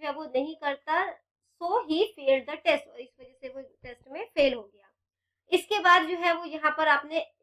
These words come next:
एलवाई को यूज करते हुए ये word जो है वो, इनको जो है वो कह सकते हो कि,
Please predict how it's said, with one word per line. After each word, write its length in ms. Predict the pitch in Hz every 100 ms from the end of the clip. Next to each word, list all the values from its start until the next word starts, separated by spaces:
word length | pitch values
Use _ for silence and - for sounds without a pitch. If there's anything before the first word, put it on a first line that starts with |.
| _
एलवाई 340 | 277 285 311 320
को 180 | 320
यूज 260 | 311 269 302 _
करते 240 | 269 -
हुए 180 | 285 285
ये 260 | 302 285 247
word 200 | 254 269
जो 100 | 269
है 60 | 269
वो, 180 | 269 277
इनको 380 | 269 254 277 277
जो 100 | 277
है 100 | 254
वो 80 | -
कह 140 | 262
सकते 280 | 262 254 277
हो 60 |
कि, 320 | 269 285 320